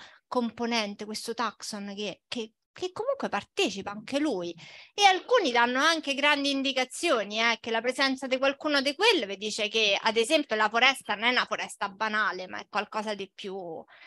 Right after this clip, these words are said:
il più interessante, eh, che ha un alto valore magari conservazionistico. E poi le schede che raccontano?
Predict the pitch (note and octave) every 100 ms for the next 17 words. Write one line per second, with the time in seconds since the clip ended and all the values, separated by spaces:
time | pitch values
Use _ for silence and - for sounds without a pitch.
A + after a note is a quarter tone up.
0 | - _ - G#3+ B3+ B3 A#3+ G3+ - -
1 | A#3+ F3+ G3+ - E3 G3+ A3 A3+ A#3 -
2 | G#3 - G3+ G#3 G#3 G#3 A3 A3+ G#3+ G#3
3 | G3+ G#3 A3+ F3+ F#3+ G3 G3 F#3+ F#3 F#3
4 | - G3 F3+ - A#3 A3 F#3+ - - E3
5 | E3+ E3+ _ _ _ _ _ - _ _
6 | _ _ _ _ _ _ _ _ _ F#4
7 | F#4+ C#5 C5+ D4+ A#3+ A#3+ D4+ - G4+ A#3+
8 | B3 A3+ - A#3 A#3+ B3 B3 C4 B3+